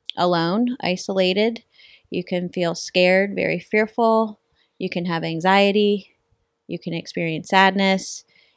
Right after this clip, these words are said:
And when that happens over an extended period of time,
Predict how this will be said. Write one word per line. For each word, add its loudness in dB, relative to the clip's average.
And 0
when 0
that 0
happens 0
over 0
an -2
extended -4
period 0
of -8
time, 0